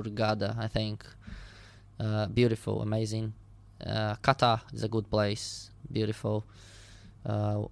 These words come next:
I have been there three, three times. Um, but be here, and when I, when I stop, when I was playing against Guodang, I looked the logo,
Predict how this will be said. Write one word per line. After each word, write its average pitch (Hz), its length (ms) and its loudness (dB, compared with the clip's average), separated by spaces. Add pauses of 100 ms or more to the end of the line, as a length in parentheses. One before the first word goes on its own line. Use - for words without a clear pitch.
I 123 100 0
have 117 200 2
been 113 140 0
there 107 520 0 (400)
three, 113 340 0 (260)
three 117 160 0
times. - 800 -4 (200)
Um, 113 600 2 (180)
but 117 760 2 (1700)
be 143 120 6
here, 123 400 4 (960)
and 107 460 -4 (560)
when 117 160 -2
I, 120 220 0 (200)
when 123 120 0
I 135 100 4
stop, - 480 2 (240)
when 127 140 4
I 165 160 6
was 170 240 4
playing 185 400 4
against 151 460 2
Guodang, 131 500 4 (720)
I 104 80 4
looked 160 300 4
the 131 220 6 (520)
logo, 120 580 6